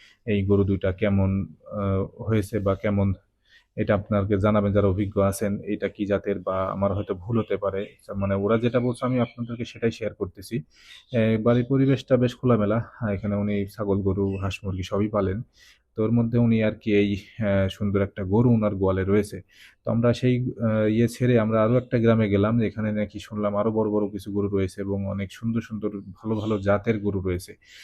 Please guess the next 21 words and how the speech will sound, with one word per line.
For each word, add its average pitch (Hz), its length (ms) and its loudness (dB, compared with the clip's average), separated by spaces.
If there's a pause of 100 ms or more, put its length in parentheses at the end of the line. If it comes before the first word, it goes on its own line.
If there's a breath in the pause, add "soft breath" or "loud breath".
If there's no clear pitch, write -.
(180 loud breath)
তো 117 80 -6
আমরা 107 140 -2
সেগুলোই 123 400 2
দেখতে 123 240 0
দেখতে, 107 520 0
আহ, 107 160 -2
দেখার 104 300 -2
জন্য 110 240 0
যাচ্ছিলাম 104 480 0
এই 101 60 0
রাস্তা 98 300 -2
দিয়ে। 95 200 -2
তো 98 100 -10
রাস্তার 101 300 -6
আশেপাশে 117 380 -4
আসলে 113 260 -4
এই 107 100 0
গ্রামে 110 320 -2
সকলেই 120 460 -2
গরু 117 280 0
পোষে। 107 320 -4